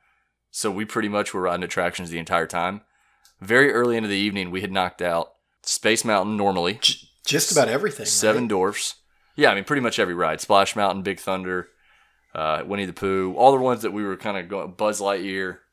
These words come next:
Speaker 1: pretty much everything. And, uh, then the, once the event started, I will say that Disney did a fantastic job of weeding out the people who did not have a ticket at the park. I've never seen it like this.
Speaker 2: Yeah, I wanted to comment on that too, because a lot of the events that we've been to in the past,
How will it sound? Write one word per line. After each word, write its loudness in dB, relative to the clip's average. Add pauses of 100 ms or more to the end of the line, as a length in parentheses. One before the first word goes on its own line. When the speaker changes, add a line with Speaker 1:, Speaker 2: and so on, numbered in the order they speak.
(180)
Speaker 1:
pretty 2
much 2
everything. -4 (480)
And, -2
uh, 4 (640)
then 2
the, 2
once 0
the -2
event -2
started, 0
I 4
will -4
say -2
that -10
Disney -8
did -4
a -2
fantastic 0
job -4 (600)
of -2 (120)
weeding -2
out 2
the -10
people -10
who -10
did -12
not 0
have 0
a -6
ticket -8
at -10
the -20
park. -8 (260)
I've 0
never 2
seen 0
it -4
like -2
this. -16 (260)
Speaker 2:
Yeah, 10
I 12
wanted 4
to -8
comment 4
on -4
that -8
too, -2
because -4 (280)
a 0
lot 10
of 0
the 6
events 0
that -6
we've -6
been -2
to -2
in -4
the -8
past, 0